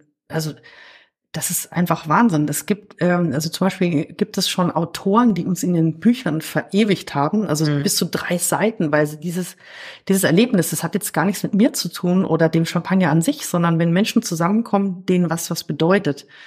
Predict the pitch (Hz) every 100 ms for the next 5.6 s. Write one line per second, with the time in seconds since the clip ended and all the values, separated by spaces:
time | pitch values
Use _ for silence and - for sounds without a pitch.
0 | - - - - - _ - 180 180 -
1 | 156 156 170 185 - 240 233 - 202 190
2 | 185 180 - 294 277 175 240 - _ 175
3 | 180 143 185 175 180 - 220 - _ _
4 | - 208 - 247 190 180 208 269 311 180
5 | 151 120 160 160 156 165